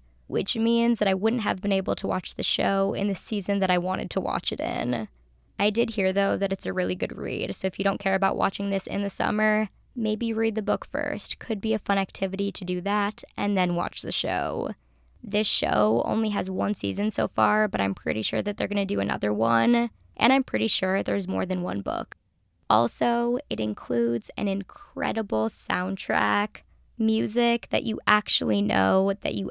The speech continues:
actually love, a lot of Taylor Swift in there, so if you're a Taylor Swift fan, this show is definitely for you. That's the vibes we're talking about, you guys.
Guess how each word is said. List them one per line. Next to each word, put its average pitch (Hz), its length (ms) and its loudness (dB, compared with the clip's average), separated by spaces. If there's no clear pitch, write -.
actually 202 560 2
love, 196 500 4
a 185 120 0
lot 196 320 4
of 214 80 2
Taylor 208 360 0
Swift 202 420 -2
in 220 180 2
there, 220 340 2
so 202 200 -2
if 185 140 -2
you're 196 180 -2
a 196 40 -4
Taylor - 300 -6
Swift - 400 -4
fan, 214 480 0
this - 120 -6
show 247 280 -2
is 208 180 -6
definitely 190 720 0
for - 180 -2
you. - 560 -2
That's - 300 0
the 208 100 -2
vibes 185 380 -2
we're 190 100 -2
talking - 400 -4
about, - 260 -4
you - 80 -8
guys. 120 640 0